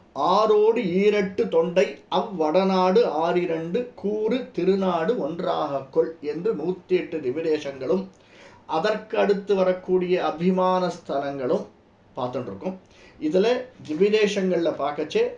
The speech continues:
சோழ நாட்டு திவ்ய தேசங்கள் நாற்பது திவ்ய தேசங்கள் பார்த்தோம்.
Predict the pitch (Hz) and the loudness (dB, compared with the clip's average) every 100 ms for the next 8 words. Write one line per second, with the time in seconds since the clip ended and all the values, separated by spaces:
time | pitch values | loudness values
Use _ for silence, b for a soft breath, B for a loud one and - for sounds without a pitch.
0 | - - 160 185 220 214 208 190 185 165 | -14 -8 0 2 2 0 0 0 -2 -2
1 | 165 170 170 165 160 160 202 - - - | -2 -2 -2 -4 -6 -2 -4 -4 -16 -16
2 | 127 139 185 202 - 202 180 147 143 175 | -8 -4 -2 -2 -4 -2 -2 -2 -4 -2
3 | 175 - 160 151 127 120 117 180 - | -2 -2 -4 -4 -6 -8 -6 -6 -6